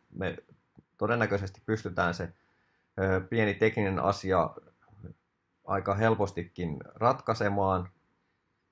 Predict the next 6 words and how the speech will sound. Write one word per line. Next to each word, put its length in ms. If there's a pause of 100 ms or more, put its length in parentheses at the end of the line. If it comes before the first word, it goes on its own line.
(880)
Mutta 420
tosiaan, 520
jos 460 (300)
oman 300
nimi 200
tai 260